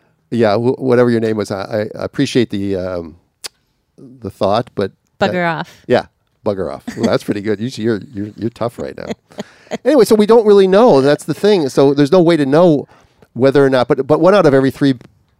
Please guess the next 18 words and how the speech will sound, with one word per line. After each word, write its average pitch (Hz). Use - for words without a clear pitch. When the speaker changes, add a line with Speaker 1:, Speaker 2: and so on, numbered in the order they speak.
Speaker 1:
uh, 107
pregnancies 131
approximately 107
will 95
miscarry. 92
Speaker 2:
Mm-hmm. 165
Speaker 1:
So 156
the 147
chance 214
of 165
having 135
three 143
in 139
a 120
row 117
will 113
happen 127
to 107